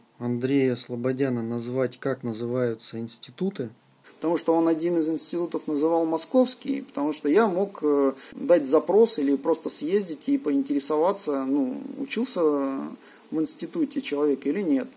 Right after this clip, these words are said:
Speaker 2: Но он отказался мне дать, э, название институтов, в которых он учился.
Speaker 1: Не хочет, говорит, но это его право. Было еще одно видео.
Speaker 2: По-моему, его заблокировали. Было более крутое видео.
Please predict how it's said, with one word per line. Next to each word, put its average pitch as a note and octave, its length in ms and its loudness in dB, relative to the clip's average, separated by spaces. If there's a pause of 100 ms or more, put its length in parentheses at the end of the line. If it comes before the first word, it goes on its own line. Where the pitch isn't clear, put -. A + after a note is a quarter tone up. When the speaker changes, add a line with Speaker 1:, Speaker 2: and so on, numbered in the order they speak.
Speaker 2:
Но E3 280 -2
он E3 160 0
отказался D3+ 580 0
мне C#3 200 2
дать, C3+ 500 0
э, C#3 180 -8 (240)
название D3+ 520 4
институтов, E3 580 -2
в - 20 -18
которых D#3 420 0
он D3 140 -2
учился. C3+ 400 -6 (540)
Speaker 1:
Не C#3+ 100 0
хочет, F3+ 360 0
говорит, A#2 380 -4 (140)
но D#3 180 -2
это C#3+ 160 -6
его A2+ 200 -6
право. A2 380 -8 (880)
Было C#3 260 12
еще B2+ 360 6
одно A#2 240 6
видео. B2+ 460 8 (420)
Speaker 2:
По-моему, F#3 360 2
его E3+ 140 4
заблокировали. D#3 800 2 (300)
Было E3 560 4
более E3 360 6
крутое D#3+ 560 4
видео. E3 500 4